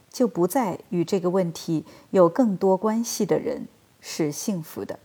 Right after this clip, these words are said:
而更幸福的人，则是那些能够写接下去的这些文字的。现在，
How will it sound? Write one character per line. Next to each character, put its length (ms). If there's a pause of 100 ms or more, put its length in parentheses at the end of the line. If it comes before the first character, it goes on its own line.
(920)
而 200
更 260
幸 240
福 160
的 140
人， 320 (200)
则 200
是 160
那 180
些 380
能 200
够 300
写 420
接 160
下 200
去 200
的 140
这 100
些 200
文 240
字 240
的。 180 (1040)
现 240
在， 380